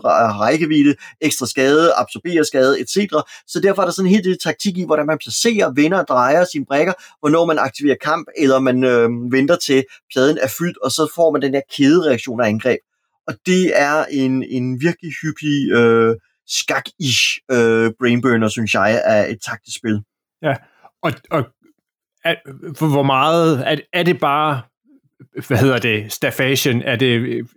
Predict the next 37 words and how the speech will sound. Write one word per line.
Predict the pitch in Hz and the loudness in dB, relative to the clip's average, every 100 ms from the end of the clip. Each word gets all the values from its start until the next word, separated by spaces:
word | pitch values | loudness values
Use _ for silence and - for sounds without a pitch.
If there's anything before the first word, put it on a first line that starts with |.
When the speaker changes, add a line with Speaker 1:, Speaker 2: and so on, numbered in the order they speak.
| - 127 | -14 -6
Speaker 2:
er | 151 | -2
det, | 143 139 127 127 135 | 2 2 2 -4 -6
har | 143 | -4
det | 139 | -2
bare | 156 143 | -2 0
fået | 156 160 156 | 2 2 2
den | 139 127 | 2 2
der | 131 135 123 - - - 208 | 2 0 -2 -8 -16 -18 -12
fede, | - 151 147 156 131 | 0 4 4 4 0
fordi | 143 139 | -8 -8
den | 117 | -6
har | - 170 | -4 -2
nemlig | 135 131 | 0 0
jo, | 120 | -2
den | - - | -6 -6
har | 139 | -4
jo | 127 | -2
et | 117 | -2
meget | 156 147 131 160 | 2 0 0 -2
unikt | 131 147 - - | 2 2 2 -6
og, | 131 120 - - | -4 -4 -6 -8
og | 131 - _ - | -8 -8 _ -10
cool | - 170 175 180 - _ _ _ _ _ - | 0 4 4 4 0 _ _ _ _ _ -4
postapokalyptisk | 175 127 143 135 131 123 113 | -2 -2 -4 -2 -2 -2 -4
look. | 143 131 165 - - _ _ _ | 0 2 2 -2 -20 _ _ _
Speaker 1:
Ja. | - - - _ _ _ _ _ _ _ _ | -4 -4 -8 _ _ _ _ _ _ _ _
Jeg | 135 131 151 185 208 214 | -12 -2 0 2 2 0
synes, | - - 254 262 220 | -4 -4 0 0 0
øhm, | - 175 175 170 170 165 156 143 131 107 - _ _ | 0 4 4 6 6 4 2 0 -4 -8 -14 _ _
jeg | 170 | -4
vil | 175 | -2
sige, | - 214 - | 2 2 2
at | |
fraktionernes | - 208 - 262 269 233 196 - | 0 -4 -2 0 2 0 -2 -4
temaer | - 190 202 208 180 127 113 - | -2 2 4 4 2 0 -2 -10
kommer | 160 156 156 | -4 -2 0
ret | 135 | -2